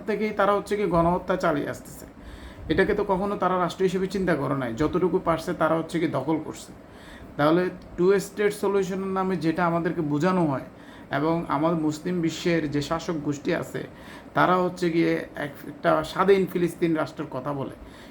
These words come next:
কিন্তু এই স্বাধীন ফিলিস্তিন রাষ্ট্রটার বাস্তবতা। দ্বিতীয় বিষয়টা নিয়ে একটু আলাপ করি। দ্বিতীয় বিষয়টি হলো, আপনারা জানেন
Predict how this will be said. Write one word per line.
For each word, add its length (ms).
কিন্তু 200
এই 100
স্বাধীন 500
ফিলিস্তিন 560
রাষ্ট্রটার 640
বাস্তবতা। 720
দ্বিতীয় 300
বিষয়টা 360
নিয়ে 180
একটু 160
আলাপ 220
করি। 160
দ্বিতীয় 260
বিষয়টি 360
হলো, 280
আপনারা 340
জানেন 340